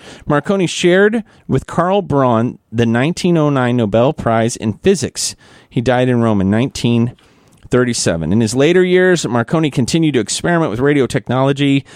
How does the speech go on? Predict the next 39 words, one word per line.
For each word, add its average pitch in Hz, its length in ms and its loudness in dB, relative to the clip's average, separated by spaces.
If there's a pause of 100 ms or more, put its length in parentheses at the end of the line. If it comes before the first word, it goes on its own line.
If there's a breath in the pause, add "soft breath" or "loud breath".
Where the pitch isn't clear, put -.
(140 loud breath)
in 107 100 0
his 110 140 0
native 120 300 0
Italy 131 320 2
until 107 240 -2
his 95 100 -4
death 117 340 0
on 101 320 -2
July 110 380 0
twentieth, 110 400 -4
nineteen 104 320 -2
thirty-seven. 143 640 -2 (340 loud breath)
Nineteen 220 360 -2
forty-three, 220 440 0
the 110 100 2
U 160 100 4
S 190 100 0
Supreme 175 340 0
Court 160 280 0
ruled 156 340 4
that 127 160 0
some 226 260 0
of 233 120 0
his 160 160 0
pa-, 131 240 0 (260)
patents' 165 600 -4 (320 loud breath)
source 196 440 0
of 151 160 -2
discovery 139 540 0
was 120 220 0
questionable, 110 720 -2 (340 soft breath)
and 135 100 0
as 208 160 2
a 226 60 -2
result, 151 460 2
restored 165 420 0
some 139 160 -2
prior 202 400 0
patents 117 560 -4